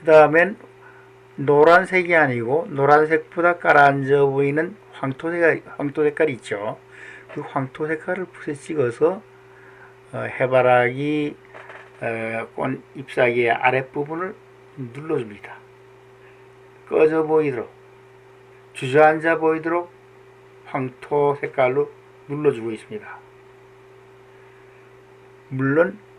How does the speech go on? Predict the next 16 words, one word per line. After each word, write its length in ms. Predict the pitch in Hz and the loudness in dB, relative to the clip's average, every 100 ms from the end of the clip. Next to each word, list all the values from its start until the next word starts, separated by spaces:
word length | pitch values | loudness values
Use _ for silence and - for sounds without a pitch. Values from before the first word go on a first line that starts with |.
| - - - | -20 -20 -12
건너편 680 | - 139 139 135 - 165 165 | -2 0 4 2 2 -2 -2
바라보이는 840 | 151 120 123 120 131 135 151 165 - | 2 4 4 2 -2 0 -2 -2 -6
꽃잎의 760 | - 147 135 - - 156 165 | -6 -4 -6 -10 4 4 4
아랫부분을 640 | - 127 123 127 123 151 151 | 0 0 -2 -6 -6 -6 -4
눌러주는 400 | 131 123 110 104 | -2 -2 -4 -8
거예요. 460 | 101 95 104 160 - - - - - - - | -10 -10 -10 -10 -14 -20 -20 -20 -20 -20 -20
앞부분이 560 | - 120 - 135 123 127 | -4 -4 -2 -8 -4 -2
아니고 400 | 123 120 123 151 | 0 -2 -6 -6
건너편, 640 | - 143 123 120 110 151 190 - - _ - - - - - - - - - | -2 -2 -2 -4 -6 -10 -16 -20 -20 _ -20 -20 -20 -20 -20 -20 -20 -20 -18
그러니까 240 | - 120 - | -10 -10 -8
뒤편, 520 | 143 135 - 110 147 - - - - - | -14 -8 -8 -8 -12 -18 -20 -20 -20 -20
뒤편의 640 | - 147 - - 156 185 190 - | -14 -12 -6 -2 0 -2 -6 -10
꽃잎사귀의 1000 | - 151 139 127 - 127 123 135 175 - | -8 -6 -8 -6 -2 -2 0 2 0 0
아랫부분을 760 | 165 127 120 - 123 139 160 131 | -2 0 -2 -6 -10 -8 -8 -8
눌러주는 400 | 143 151 117 101 | -2 -2 -2 -10
거예요. 420 | 95 95 120 | -14 -12 -12